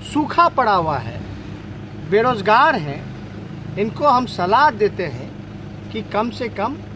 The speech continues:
हरियाली यात्रा ना निकाल करके आप अपराध मिटाओ। यात्रा पे जाते तो बहुत बिहार को फायदा होता, जिससे मनोबल अपराधियों का टूटता और पुलिस का मनोबल बढ़ता।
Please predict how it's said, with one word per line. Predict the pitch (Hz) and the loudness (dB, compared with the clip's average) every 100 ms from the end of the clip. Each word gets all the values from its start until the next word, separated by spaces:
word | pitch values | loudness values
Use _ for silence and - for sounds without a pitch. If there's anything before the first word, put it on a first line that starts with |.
| - - - | -14 -12 -4
हरियाली | 175 202 220 269 233 | 0 4 4 2 2
यात्रा | 214 208 214 | 0 2 -2
ना | 185 160 220 | 0 2 2
निकाल | 240 214 202 196 | 2 2 2 2
करके | 190 165 233 233 | -2 -4 -6 -2
आप | 180 196 190 | 0 2 0
अपराध | - 196 254 302 269 | -2 4 6 6 2
मिटाओ। | 202 196 233 269 165 - - - - - - | 0 4 8 8 6 -2 -16 -16 -16 -16 -4
यात्रा | 190 208 - 233 | 0 0 2 0
पे | 233 175 | 0 -2
जाते | 220 214 202 | -2 -4 -8
तो | - 165 127 - | -6 -8 -8 -6
बहुत | 160 147 254 | -4 2 2
बिहार | 202 156 147 135 170 | 2 -10 -8 -6 -6
को | - 143 | -8 -10
फायदा | - 151 160 | -8 -6 -2
होता, | 190 151 156 131 | -2 -2 -6 -8
जिससे | 180 151 226 | -8 -10 -8
मनोबल | 196 156 151 - 175 214 254 - - - 160 | -6 -6 -8 -10 -10 -10 -10 -14 -16 -8 -8
अपराधियों | 156 170 147 190 | -2 -2 2 0
का | 208 226 | 2 -2
टूटता | 151 143 - 233 | -2 -8 -2 0
और | 220 | 0
पुलिस | 202 185 214 | -4 -6 -6
का | 214 | -6
मनोबल | 170 143 143 | -6 -6 -8
बढ़ता। | 123 - 104 190 | -10 -10 -10 -10